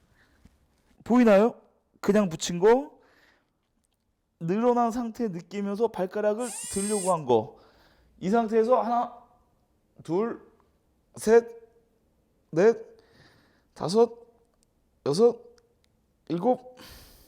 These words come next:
여덟, 아홉, 쉬고. 십 초 했으니까 십 초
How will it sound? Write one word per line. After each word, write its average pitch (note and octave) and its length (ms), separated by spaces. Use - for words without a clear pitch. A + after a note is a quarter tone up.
여덟, A3 360
아홉, A3+ 540
쉬고. C#3+ 1200
십 - 240
초 G3 180
했으니까 D#3+ 680
십 - 320
초 G3+ 380